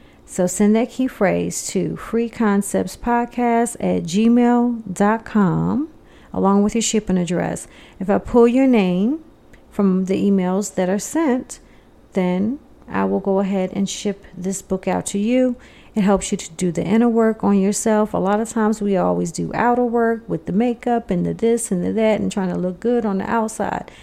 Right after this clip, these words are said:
Let's take the time to do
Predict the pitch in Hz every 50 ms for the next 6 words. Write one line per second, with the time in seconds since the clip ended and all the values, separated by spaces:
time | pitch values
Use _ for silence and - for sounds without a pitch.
0 | - - - - - - - - 190 202 208 226 220 - - - - 240 220 220
1 | 214 - - - - - - - - - - 190 - - 220 196 185 185 185 -
2 | 190 175 175 190 180 175 180 180 170 175